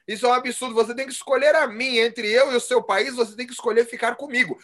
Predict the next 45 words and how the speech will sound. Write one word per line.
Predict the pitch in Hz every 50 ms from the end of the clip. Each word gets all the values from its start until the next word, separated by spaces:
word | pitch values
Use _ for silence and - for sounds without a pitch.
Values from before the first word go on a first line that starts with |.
| _ -
Olha | 139 202 294 302
o |
nível | 277 262 254 247 233 226
de | 190 190
loucura | 226 214 196 190 - 202 214 214 208
que | 202
essa | 196 - 202 190
mulher | 180 175 202 214
tinha, | 208 - - 202 214 180 - - _ _ _ _ _ _ _ _ _ _ _ _ _ _ _ _ _ _
de | 123 139 180
ciúme | 175 - - 202 196 214 214 220 175
que | 190
ela, | 196 185 160 151 151
ela | 160 170 175 170
tinha | - - 190 180 165
dele | 147 170 208 240 233
e | 233
ele | 240 240
tinha | - - 269 262 262
dela. | 180 175 170 160 139 117 - _ - - - - - - - -
Enfim, | 262 269 311 294 - - 233 208 170 156 160
mandou | 170 196 214 214 202 214 202
matar | 190 190 185 180 185 180
a | 175
própria | 180 175 170 170 170 185 185
irmã, | 180 180 196 220 247 254 254 254 254 _ _ _ _
deu | 147 208 214 214
errado, | 196 175 156 165 190 220 220 214 196
não | 202 202 196
conseguiu, | 202 196 185 - - 180 156 208 233
mas | 233 214 185 170
deu | 165 202 196
problema, | 202 208 175 220 - - 175 202 226 226 226 226 226 - - - _ -
e | 147
aí | 160 170 170 196
a | 202 196
corte | - - 180 185 190 185 - 175
fez | 160 - 180 180 170 170
o, | 180 175 175 160
deu | 139 165 170
uma | 175 175 180
intimada | 185 180 - - 202 208 196 170 170 175 - - 175
no | 175
Dom | 170 165 170 165
Pedro, | 147 - 156 156 156 156 175 -